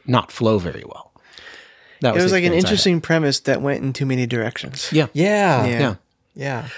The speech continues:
Speaker 1: Because, like, like, I've read a book like The Diamond Age by Neil Stephenson, where, where he's, like, he sets out in that book and is like, "What are all the implications of nanotechnology?" And he spills them all out onto the page and somehow <laughs> manages to make it an interesting book. This one, it's like,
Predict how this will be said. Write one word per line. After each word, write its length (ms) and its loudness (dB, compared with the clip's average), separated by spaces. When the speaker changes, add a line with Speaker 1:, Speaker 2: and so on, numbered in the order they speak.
Speaker 1:
Because, 300 -2
like, 300 -2
like, 180 0
I've 140 0
read 80 2
a 60 0
book 240 -4
like 340 -2
The 100 -2
Diamond 320 4
Age 220 -8
by 80 -2
Neil 180 0
Stephenson, 500 -2
where, 160 0
where 160 2
he's, 380 2
like, 120 2
he 80 4
sets 260 2
out 100 4
in 100 2
that 120 2
book 160 0
and 100 0
is 80 -4
like, 220 -4
"What 120 0
are 80 6
all 140 4
the 100 2
implications 540 -2
of 60 -6
nanotechnology?" 800 0
And 100 2
he 80 4
spills 280 0
them 120 0
all 220 0
out 120 4
onto 140 -2
the 80 -6
page 320 0
and 160 0
somehow 280 2
<laughs> 80 2
manages 320 2
to 100 -6
make 180 0
it 80 -2
an 80 0
interesting 440 -6
book. 340 -4
This 180 4
one, 160 4
it's 160 -4
like, 280 -4